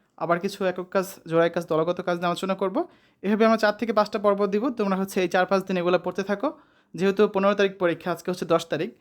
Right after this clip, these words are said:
so পনেরো তারিখের আগের দিন, চৌদ্দ তারিখ রাতে আমরা হচ্ছে একটা চূড়ান্ত সাজেশন দিয়ে দিব। তো এই ভিডিওগুলো দেখে আশা করি খুব ভালো একটা পরীক্ষা তোমরা দিতে পারবে এবং পরীক্ষায় সব কিছু সুন্দরভাবে উপস্থাপন করতে পারবে। ঠিক আছে? তো শিক্ষার্থীরা, এতক্ষণ আমরা আলোচনা করেছি নবম শ্রেণীর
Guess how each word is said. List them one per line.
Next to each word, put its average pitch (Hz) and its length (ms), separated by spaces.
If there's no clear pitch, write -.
so 160 140
পনেরো 185 240
তারিখের 214 240
আগের 190 200
দিন, 233 140
চৌদ্দ 185 240
তারিখ 185 200
রাতে 165 220
আমরা 170 140
হচ্ছে 175 260
একটা 175 140
চূড়ান্ত 180 280
সাজেশন 180 380
দিয়ে 196 120
দিব। 208 220
তো 175 80
এই 175 140
ভিডিওগুলো 190 420
দেখে 196 220
আশা 180 160
করি 175 200
খুব 170 160
ভালো 160 200
একটা 156 120
পরীক্ষা 156 280
তোমরা 156 160
দিতে 180 180
পারবে 202 380
এবং 151 220
পরীক্ষায় 156 300
সব 156 160
কিছু 262 260
সুন্দরভাবে 175 540
উপস্থাপন 156 480
করতে 135 220
পারবে। 131 160
ঠিক 185 120
আছে? 233 240
তো 190 80
শিক্ষার্থীরা, 240 380
এতক্ষণ 226 240
আমরা 226 140
আলোচনা 202 280
করেছি 220 420
নবম 190 260
শ্রেণীর 226 460